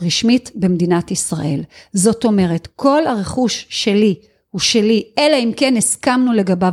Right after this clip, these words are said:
אחר, אחרת, וכל הרכוש שלך הוא שלך, אלא אם כן הסכמנו לגביו אחרת. ולהתייחס לכך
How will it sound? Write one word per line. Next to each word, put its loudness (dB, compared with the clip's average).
אחר, -4
אחרת, -2
וכל 0
הרכוש -4
שלך 0
הוא -2
שלך, 0
אלא 2
אם 0
כן 0
הסכמנו -2
לגביו -4
אחרת. -2
ולהתייחס 2
לכך -2